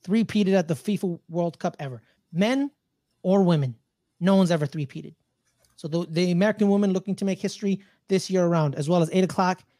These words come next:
eight o'clock Pacific, ten o'clock Central, eleven o'clock Eastern, the open table with our guests, Video Drew and Eric, Nerd Chronic, me and Adelia. We bring you our dinner party,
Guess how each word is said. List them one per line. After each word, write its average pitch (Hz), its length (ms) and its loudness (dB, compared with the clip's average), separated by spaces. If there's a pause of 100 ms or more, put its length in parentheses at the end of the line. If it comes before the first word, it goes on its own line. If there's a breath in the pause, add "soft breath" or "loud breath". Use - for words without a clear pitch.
(420)
eight 190 120 2
o'clock 208 260 0
Pacific, 208 540 -2
ten 190 160 0
o'clock 208 280 2
Central, 202 460 0 (320 soft breath)
eleven 190 340 2
o'clock 196 380 0
Eastern, 202 500 -2 (140 loud breath)
the 185 120 2
open 196 260 4
table 214 500 2 (200 soft breath)
with 165 140 -2
our 165 100 2
guests, 185 500 0
Video 208 360 4
Drew 214 480 4 (300 soft breath)
and 175 200 -4
Eric, 214 320 2
Nerd 190 300 0
Chronic, 226 460 0
me 185 200 2
and 208 80 2
Adelia. 214 480 4 (340 soft breath)
We 202 160 0
bring 196 240 2
you 196 140 4
our 190 140 4
dinner 180 260 2
party, 151 420 -2